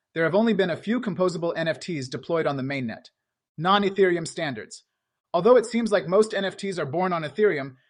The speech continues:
there are several other N F T standards pertaining to other chains. D Goods, introduced by the Mythical Games team, is a feature-rich cross-chain standard that started with eos. The Cosmos project is also creating an N F T module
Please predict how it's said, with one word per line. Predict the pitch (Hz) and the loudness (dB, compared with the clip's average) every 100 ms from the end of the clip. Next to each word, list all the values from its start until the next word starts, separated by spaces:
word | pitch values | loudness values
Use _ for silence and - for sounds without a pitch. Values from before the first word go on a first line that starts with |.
| _ | _
there | - 175 | -2 0
are | |
several | 165 226 220 214 | 2 2 4 4
other | 190 214 | 4 4
N | 196 190 | 4 0
F | 190 | -2
T | 208 | -6
standards | 185 - 190 180 180 | -8 -4 -2 -2 -4
pertaining | - 175 185 175 156 | -8 -8 -6 -6 -6
to | 160 | -4
other | 156 143 | -4 -4
chains. | - 151 - - - _ _ _ _ _ | -8 -10 -12 -18 -20 _ _ _ _ _
D | 247 | -2
Goods, | 196 202 190 - - _ - | 6 6 6 -2 -18 _ -8
introduced | 208 208 190 202 | -6 -2 -4 0
by | 185 | -2
the | 151 | -2
Mythical | 160 202 214 180 | -4 -6 -4 -6
Games | 156 180 175 | -6 -8 -8
team, | - 185 180 _ _ _ | -8 -8 -10 _ _ _
is | 165 156 | -10 -8
a | |
feature-rich | 151 214 220 202 180 190 - | -6 -6 -2 -2 0 -2 -4
cross-chain | - 190 190 185 165 | 0 0 0 -8 -10
standard | - 170 165 165 147 | -8 -8 -6 -6 -6
that | 139 | -8
started | - 180 170 | -2 -2 -2
with | 139 135 139 | -6 -8 -6
eos. | 143 101 - - _ _ _ _ _ - | -6 -6 -10 -20 _ _ _ _ _ -14
The | |
Cosmos | 120 233 247 233 | 2 4 4 0
project | 233 214 196 196 | 2 2 4 -2
is | 170 | -2
also | 180 196 196 | -2 0 -2
creating | - 180 180 170 | -2 -2 -2 -4
an | 151 | -4
N | 175 | -4
F | 175 | -4
T | - 190 | -6 -6
module | 165 160 151 160 | -2 -4 -4 -6